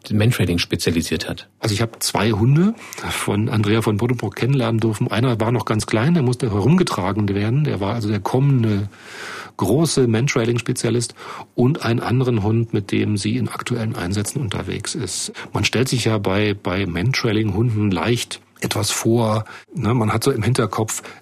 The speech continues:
Speaker 2: die Bluthunde, irgendwelche schwergewichtigen, extrem muskulösen Kampfhunde, die auch der kleinsten Blutspur noch folgen.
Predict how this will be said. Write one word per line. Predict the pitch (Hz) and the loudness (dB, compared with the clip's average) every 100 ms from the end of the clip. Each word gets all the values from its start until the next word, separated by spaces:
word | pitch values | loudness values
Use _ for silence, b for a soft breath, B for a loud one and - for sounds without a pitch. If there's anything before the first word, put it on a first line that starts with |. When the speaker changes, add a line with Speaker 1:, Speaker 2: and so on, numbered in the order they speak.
| - | -4
Speaker 2:
die | 104 | -2
Bluthunde, | 104 117 147 - 95 101 92 - 117 - - | 2 2 2 0 -2 0 -2 -6 -8 -12 -6
irgendwelche | 110 120 120 101 101 - 101 98 95 B B B B - | -2 0 0 0 -2 0 0 0 -4 B B B B -4
schwergewichtigen, | - 104 123 120 113 117 - 107 127 | 0 2 2 2 0 0 -2 -2 -2
extrem | - - 117 120 | -4 0 2 4
muskulösen | 113 123 - 113 113 113 110 104 | 2 2 0 2 2 2 0 0
Kampfhunde, | - 127 135 - - 117 131 120 107 101 101 98 | 0 0 -2 -4 -2 2 4 4 2 0 -2 -4
die | - 117 | -4 -6
auch | 107 | -4
der | - 101 | -6 -6
kleinsten | - - 110 131 - 107 | -6 -4 -2 -2 0 -2
Blutspur | 98 120 - - 117 | 0 0 -2 0 0
noch | 113 110 | 0 -2
folgen. | - 110 113 | 0 0 0